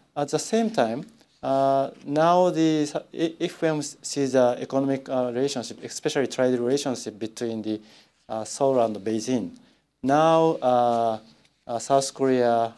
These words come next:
uh, export, uh, i-, import, uh,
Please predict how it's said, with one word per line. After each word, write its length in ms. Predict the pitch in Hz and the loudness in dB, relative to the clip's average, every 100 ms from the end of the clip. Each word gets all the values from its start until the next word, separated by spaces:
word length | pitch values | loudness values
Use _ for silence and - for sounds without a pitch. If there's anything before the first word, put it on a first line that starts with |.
| 135 | -14
uh, 440 | 113 110 110 110 - - | -8 -4 -4 -6 -10 -12
export, 560 | 131 - - 160 135 - | -10 -10 -2 2 2 0
uh, 60 | - - - _ | -14 -18 -20 _
i-, 140 | 143 147 | -8 -4
import, 580 | 156 165 - 127 107 - _ _ _ _ | -4 -2 2 2 0 -10 _ _ _ _
uh, 440 | 123 117 113 113 | -4 0 0 0